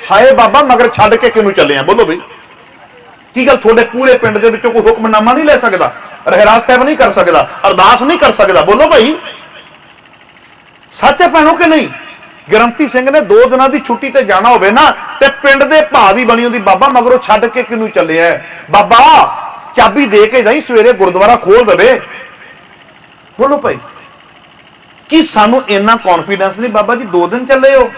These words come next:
ਦੂਰ ਜਾਣਾ ਹੈ।" "ਬਾਬਾ ਜੀ ਕਾਹਲ ਨਾ ਪਾਇਆ ਜੇ, ਭਾਵੇਂ ਤੀਜੇ ਦਿਨ ਆ ਜਿਆ ਜੇ,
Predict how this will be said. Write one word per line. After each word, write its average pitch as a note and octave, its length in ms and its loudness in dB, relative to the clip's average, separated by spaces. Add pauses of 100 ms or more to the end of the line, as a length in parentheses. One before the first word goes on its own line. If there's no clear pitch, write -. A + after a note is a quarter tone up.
(340)
ਦੂਰ F#3+ 280 -4
ਜਾਣਾ B3+ 260 0
ਹੈ।" A3+ 160 -4 (260)
"ਬਾਬਾ F#3+ 220 0
ਜੀ C4 220 -8
ਕਾਹਲ B3 300 0
ਨਾ A3+ 100 0
ਪਾਇਆ F#3+ 320 0
ਜੇ, A3 140 -2
ਭਾਵੇਂ G#3 320 -4 (220)
ਤੀਜੇ B3 320 -2
ਦਿਨ C#4+ 160 0
ਆ G#3+ 140 4
ਜਿਆ E3+ 220 0
ਜੇ, G#3 220 2